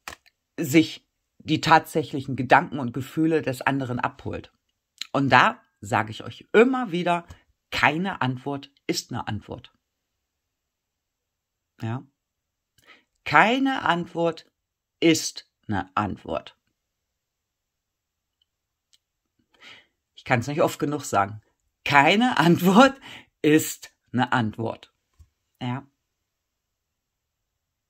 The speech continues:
Und man fängt, ne, wenn man,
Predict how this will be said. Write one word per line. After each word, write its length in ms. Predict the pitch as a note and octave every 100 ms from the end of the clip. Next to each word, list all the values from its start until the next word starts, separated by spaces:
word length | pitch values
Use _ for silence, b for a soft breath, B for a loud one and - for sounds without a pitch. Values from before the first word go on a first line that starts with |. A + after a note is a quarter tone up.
| _ _ _ _ _ B B B B _ _ _ _ _
Und 120 | - D#3+
man 180 | D3
fängt, 340 | C3 E3 A#3 G3+
ne, 160 | F3+
wenn 120 | E3+ D3
man, 300 | C#3 C3+